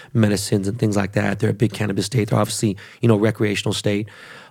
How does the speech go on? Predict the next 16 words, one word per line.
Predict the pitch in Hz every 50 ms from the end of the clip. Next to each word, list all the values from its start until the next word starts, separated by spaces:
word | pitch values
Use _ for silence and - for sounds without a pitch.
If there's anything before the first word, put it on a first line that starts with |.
| -
But, | - 123 113
uh, | 113 110 107 107
Raymond, | 113 135 135 117 107 98 117 143 -
I | - 139 104
wish | 101 110 107 -
you | 117
the | 110 104
best | 104 107 98 - -
of | 110
luck, | 104 95 98
dog. | - - 123 120 120 - - _ _ _ _ _ _ _ -
I | 110 107
wish | 104 110 104 -
I | 104 104
had | 113 101
better, | 101 110 104 104 104 104